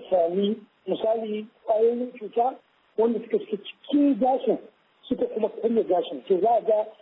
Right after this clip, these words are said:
gashi ya zube. Ko kuma wani, a, wasan gaɓan matsalar na fatar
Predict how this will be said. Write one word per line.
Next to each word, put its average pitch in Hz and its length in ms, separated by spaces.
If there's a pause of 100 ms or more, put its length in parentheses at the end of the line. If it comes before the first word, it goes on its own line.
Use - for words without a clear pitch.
(200)
gashi 202 400
ya 165 140
zube. 165 280 (280)
Ko 226 100
kuma 240 260
wani, 254 360 (400)
a, 254 40 (220)
wasan 233 320
gaɓan 254 360 (380)
matsalar 262 400
na 214 180 (140)
fatar 247 380